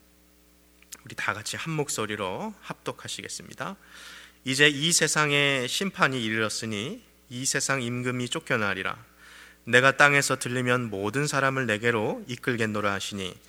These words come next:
이렇게 말씀하시는 자기가 어떠한 죽음으로 죽을 것을 보이심이로라. 이에 무리가 대답하되, "우리는 율법에서 그리스도가 영원히 계신다 함을 들었거늘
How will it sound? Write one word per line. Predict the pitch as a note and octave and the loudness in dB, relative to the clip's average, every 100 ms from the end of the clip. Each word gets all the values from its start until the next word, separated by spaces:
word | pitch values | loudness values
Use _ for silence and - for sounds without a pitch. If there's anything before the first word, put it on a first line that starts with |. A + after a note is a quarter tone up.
| - - - - | -20 -20 -14 0
이렇게 | A#2+ A#2 C3 | 0 2 4
말씀하시는 | A2+ G#2+ - A#2 A2 B2 A2 G#2+ F#3 A#3 - - - - | 6 6 4 2 2 2 2 0 -2 -12 -20 -16 -12 -4
자기가 | A#2 A#2 C3 C#3+ | -2 0 2 4
어떠한 | A2 A#2 D#3 D3+ D3+ | 2 2 2 2 0
죽음으로 | - C#3 C#3+ C#3 | -2 -2 0 -2
죽을 | C#3 B2+ C3 | -2 -4 -4
것을 | B2+ A#2 A#2+ | -2 -2 -2
보이심이로라. | A2+ A2+ G#2+ G#2 A2+ G2 F#2 F#2 F2 - - - - - | -4 -2 0 0 -2 -2 -2 -4 -8 -12 -20 -20 -20 -4
이에 | C#3 C#3+ | 4 6
무리가 | C#3 C3+ C#3 C#3 | 6 6 8 8
대답하되, | C3 C3 B2+ A#2+ B2 A2+ G#2 | 6 4 4 2 4 4 2
"우리는 | A#2+ B2 C3+ C3 | -4 -4 -2 0
율법에서 | C3 C#3 D3 C3 C3 | -2 0 0 0 -2
그리스도가 | - B2+ B2 B2 A#2+ A#2+ G2+ | -4 -4 -4 0 4 4 4
영원히 | G2 A#2 D#3+ | 0 0 -2
계신다 | D#3 C3 C#3 C3+ | 0 -2 -2 -4
함을 | C3 C3 | -4 -4
들었거늘 | A#2 A2 - G#2 G2+ | -4 -4 -2 -2 -4